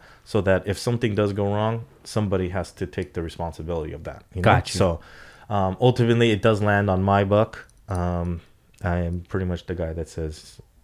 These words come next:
Speaker 1: you know, "We're gonna send it like this," or, "We're just gonna leave it like that." So,
Speaker 2: Yeah.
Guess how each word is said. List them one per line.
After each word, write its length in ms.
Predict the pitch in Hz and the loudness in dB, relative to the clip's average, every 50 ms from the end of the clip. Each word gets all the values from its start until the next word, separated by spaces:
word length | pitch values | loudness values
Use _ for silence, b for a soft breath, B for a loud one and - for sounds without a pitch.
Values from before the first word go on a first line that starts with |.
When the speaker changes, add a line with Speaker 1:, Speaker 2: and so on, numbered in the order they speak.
| _ _ _ _ _ | _ _ _ _ _
Speaker 1:
you 100 | - 90 | -6 -4
know, 220 | 85 82 78 82 - - - | -4 -4 -4 -6 -6 -2 2
"We're 100 | 101 95 | 2 2
gonna 140 | 95 90 87 | 2 2 0
send 200 | - - 90 85 | 0 0 -2 0
it 60 | 87 | 0
like 160 | 82 80 80 - | -2 -4 -4 -4
this," 320 | 82 78 78 - - - - _ - - | -6 -6 -6 -8 -12 -20 -20 _ -14 -12
or, 420 | 95 85 85 85 80 80 80 78 78 | -10 -8 -6 -6 -4 -4 -6 -6 -4
"We're 160 | 90 90 87 | -2 -2 -2
just 260 | 85 87 90 - - - | -2 -2 -4 -6 -6 -8
gonna 220 | 90 78 78 71 - - 98 | -8 -8 -8 -10 -12 -10 -6
leave 160 | 95 90 82 | -4 -4 -4
it 40 | 87 | -4
like 180 | 78 76 78 - | -6 -8 -8 -8
that." 180 | - 78 - - _ - | -10 -10 -10 -10 _ 0
So, 100 | 120 107 | 2 4
Speaker 2:
Yeah. 220 | 101 95 85 85 | 4 4 2 0